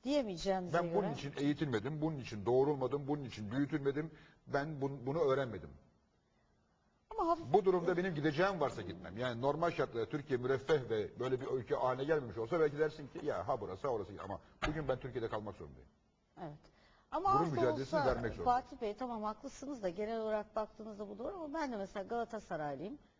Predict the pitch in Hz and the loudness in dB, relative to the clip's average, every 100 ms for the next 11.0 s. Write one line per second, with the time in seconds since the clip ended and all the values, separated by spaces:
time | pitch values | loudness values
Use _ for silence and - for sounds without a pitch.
0 | _ _ 277 208 - 175 156 151 190 202 | _ _ -4 -4 -8 -8 -6 -6 -4 -2
1 | 196 190 170 143 139 165 175 175 151 151 | -2 -2 -4 -6 -6 -4 -4 -4 -6 -8
2 | 190 - _ _ - 220 214 220 240 240 | -10 -14 _ _ -14 -8 -4 -2 -4 -4
3 | 240 - 240 226 233 175 - 185 190 208 | -8 -4 -6 -4 -6 -8 -8 -8 -4 -2
4 | 254 254 - 233 240 277 - 285 190 180 | -2 -4 -6 -6 -4 -6 -6 -4 -4 -6
5 | - 175 160 165 160 175 165 180 196 185 | -4 -4 -4 -6 -6 -8 -8 -10 -6 -4
6 | 196 214 247 320 311 277 240 233 220 - | -4 -4 -2 -2 -2 -2 2 0 0 -6
7 | 214 220 226 220 - 240 240 202 170 180 | -6 -4 -4 -6 -2 0 0 -4 -6 -6
8 | 170 180 175 165 180 165 160 156 277 - | -8 -6 -6 -4 -8 -6 -8 -8 -12 -14
9 | - - - 262 311 427 370 294 - 320 | -20 -18 -2 0 0 0 -2 -2 0 4
10 | 330 349 311 302 - 330 294 294 233 | 4 4 4 2 2 -2 0 2 6